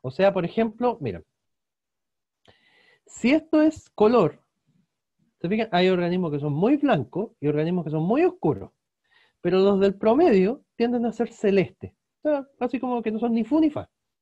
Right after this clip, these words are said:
¿Se fijan, no? Por ejemplo, si esto fuera altura, en la población humana hay organismos que son muy bajos, organismos que son muy altos y organismos que miden más o menos... Eh, el promedio, o sea, lo que medimos casi todos,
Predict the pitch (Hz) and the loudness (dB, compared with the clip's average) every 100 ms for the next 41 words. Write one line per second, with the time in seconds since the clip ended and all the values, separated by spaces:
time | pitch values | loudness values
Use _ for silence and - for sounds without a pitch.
0 | _ _ 214 170 135 139 214 _ _ _ | _ _ -4 -4 -4 -6 -8 _ _ _
1 | _ _ _ _ _ _ - - 226 233 | _ _ _ _ _ _ -6 -2 0 -2
2 | 240 240 226 247 233 185 - 311 160 - | -2 -2 -2 0 0 0 0 2 2 0
3 | - _ _ 151 156 160 165 170 170 220 | -4 _ _ -4 -2 0 0 -2 -2 -4
4 | 233 160 160 208 151 160 147 147 143 117 | -2 -2 -4 -2 -2 0 -2 -4 -6 -6
5 | 123 147 240 254 156 156 196 147 120 127 | -4 -2 0 0 -2 -2 -6 -6 -6 -6
6 | 127 117 120 180 285 254 151 131 - 185 | -6 -6 -2 0 2 2 0 -6 -8 -8
7 | - _ _ 214 226 247 254 254 254 294 | -10 _ _ -6 -4 -4 -4 -6 -6 -6
8 | 294 254 262 277 269 _ - 233 247 247 | -6 -6 -4 -4 -6 _ -8 -4 -4 -4
9 | 262 262 247 247 _ _ _ _ - 185 | -4 -4 -6 -10 _ _ _ _ -10 -8
10 | - _ - 196 185 202 220 240 151 117 | -10 _ -20 -16 -8 -6 -2 -2 0 -4
11 | 95 _ _ _ - 143 147 160 160 165 | -10 _ _ _ -12 -10 -8 -8 -4 -2
12 | 165 175 175 170 170 170 110 90 | 0 0 0 -2 -4 -6 -8 -12